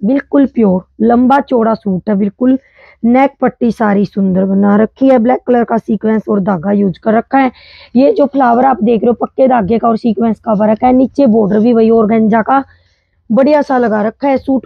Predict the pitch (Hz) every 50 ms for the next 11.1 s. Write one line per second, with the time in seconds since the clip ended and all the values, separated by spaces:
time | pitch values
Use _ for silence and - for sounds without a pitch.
0 | - - 277 277 277 262 _ _ _ _ _ _ _ _ _ _ - 220 240 285
1 | 285 277 269 262 247 240 233 226 233 208 _ - 247 233 226 233 226 226 226 214
2 | 202 - 226 208 175 175 196 196 196 - 240 269 285 277 240 262 - 285 262 -
3 | - 277 269 226 254 247 226 226 220 208 220 208 - - - 220 208 - - 254
4 | 247 247 - - 240 220 208 196 180 - 214 214 240 254 - - - _ _ -
5 | - - - - 247 254 254 254 233 269 277 285 277 - 226 233 208 - 208 185
6 | - - 214 202 214 208 185 233 247 254 262 262 262 262 - 254 233 226 214 190
7 | 214 196 226 202 - - 214 196 - 214 202 - 214 208 190 214 - 247 226 220
8 | 202 190 190 185 190 190 190 185 175 214 208 208 - 220 226 233 208 - _ _
9 | _ _ _ _ 208 240 294 311 294 - - - - 277 269 277 277 277 277 226
10 | 262 277 277 277 285 392 - 277 - - 247 - - 254 240 226 226 226 220 214
11 | 202 180